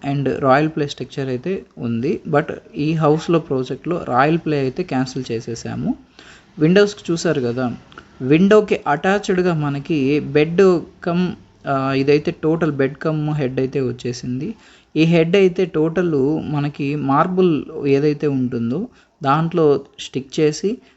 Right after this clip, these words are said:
అదేలాగా మనకి గోల్డ్ పట్టీస్ అయితే వస్తాయండి. ఆ పట్టీస్‌తో ఇచ్చి సింపుల్గా మనకి డీసెంట్‌గా ఉండేలాగా చేశాము. ఇది ఎలా ఉంది ఈ బెడ్,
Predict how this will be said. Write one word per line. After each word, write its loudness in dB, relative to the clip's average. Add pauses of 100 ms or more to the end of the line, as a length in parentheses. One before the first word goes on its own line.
(140)
అదేలాగా 2
మనకి -2
గోల్డ్ 4
పట్టీస్ -4
అయితే -6
వస్తాయండి. -6 (340)
ఆ -8
పట్టీస్‌తో 0
ఇచ్చి -2 (100)
సింపుల్గా 2
మనకి -4
డీసెంట్‌గా -2
ఉండేలాగా 0 (480)
చేశాము. -2 (120)
ఇది 4
ఎలా 6
ఉంది 0
ఈ 0
బెడ్, -4